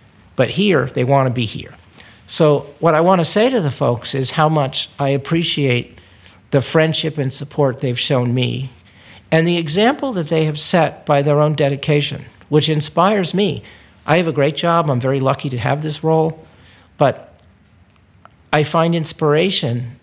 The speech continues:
and strength in seeing the ways in which everybody here is so committed to making the Met what it is, which is the premier cultural institution of its kind in the world.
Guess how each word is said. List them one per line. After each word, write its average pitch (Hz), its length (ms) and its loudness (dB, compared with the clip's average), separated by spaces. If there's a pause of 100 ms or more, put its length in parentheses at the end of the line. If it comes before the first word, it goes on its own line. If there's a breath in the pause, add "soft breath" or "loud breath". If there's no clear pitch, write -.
(140)
and 135 220 2
strength 175 720 0
in 139 140 -2
seeing 160 400 0
the 143 80 -2
ways 143 360 0
in 143 120 -4
which 135 240 -4
everybody 156 600 0
here 185 300 -4
is - 180 -4
so 151 200 2
committed 151 460 0
to 151 100 -2
making 135 320 -2
the 135 100 0
Met 135 220 0
what 131 180 0
it 135 80 -2
is, 147 380 -2 (500 loud breath)
which - 220 0
is 131 180 0
the 143 60 -6
premier 143 480 2
cultural 139 440 -2
institution 135 560 -2
of 120 120 -4
its 127 100 -10
kind 113 420 -2
in 117 120 -4
the 123 40 -2
world. 160 440 -4